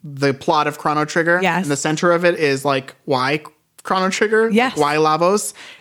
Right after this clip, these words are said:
Speaker 1: and you shoot through the core and you come
Speaker 2: Yes.
Speaker 1: out the other side
Speaker 2: Yeah.
Speaker 1: back in the plot.
Speaker 2: And I, I think that speaks to w-, what they want you to take away from how the kids respond to that question too, is by the
Speaker 1: Yeah.
Speaker 2: end, they're not sitting around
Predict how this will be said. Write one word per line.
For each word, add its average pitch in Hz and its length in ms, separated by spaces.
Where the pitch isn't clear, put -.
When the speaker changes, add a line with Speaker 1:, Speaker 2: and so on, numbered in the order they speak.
Speaker 1:
and 165 120
you 156 120
shoot 208 320
through 220 160
the 214 60
core 220 280
and 196 100
you 165 80
come 170 140
Speaker 2:
Yes. 165 80
Speaker 1:
out 160 100
the 175 120
other 160 240
side 143 560
Speaker 2:
Yeah. 220 500
Speaker 1:
back 147 260
in 151 120
the 143 80
plot. 131 500
Speaker 2:
And 240 140
I, 220 180
I 233 60
think 269 180
that 269 160
speaks - 380
to 254 400
w-, 190 460
what 196 220
they 214 140
want 220 140
you 214 80
to 214 80
take 220 200
away 208 200
from 208 180
how 196 120
the 202 120
kids 208 460
respond 220 380
to - 40
that 226 120
question 233 360
too, 294 260
is 170 140
by 208 180
the 220 140
Speaker 1:
Yeah. 302 100
Speaker 2:
end, 294 240
they're 240 160
not 254 220
sitting 226 260
around 214 500